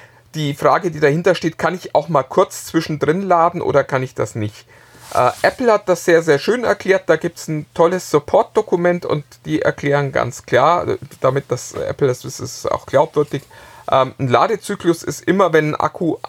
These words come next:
einmal leer ging und wieder vollgeladen wurde. Wie oft er zwischendrin geladen wird,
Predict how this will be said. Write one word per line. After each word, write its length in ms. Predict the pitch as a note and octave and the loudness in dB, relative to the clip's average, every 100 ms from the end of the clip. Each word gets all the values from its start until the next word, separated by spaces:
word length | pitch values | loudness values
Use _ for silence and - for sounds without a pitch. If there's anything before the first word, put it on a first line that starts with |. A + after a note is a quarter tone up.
| _ | _
einmal 340 | - B2+ B2 A#2+ | -2 2 2 2
leer 240 | B2+ F#3 | 2 2
ging 240 | G3 F3+ - | 0 -6 -4
und 180 | C3 | -4
wieder 200 | B2+ B2+ | 0 0
vollgeladen 720 | A#2+ A#2+ D#3 C#3+ G2 G2+ F#2 | 2 2 4 2 0 -2 -4
wurde. 320 | F#2+ - A2 C#3 | -8 -6 -8 -8
Wie 140 | - - | -4 0
oft 320 | A3+ - - | 0 0 -2
er 160 | F3 | 0
zwischendrin 600 | F3 F#3 - F3 E3+ E3 | 0 -6 -6 -4 -2 -2
geladen 520 | E3 C#3+ C#3+ D#3 E3 D3+ | -2 -2 0 0 0 -2
wird, 260 | D3+ - | -2 -6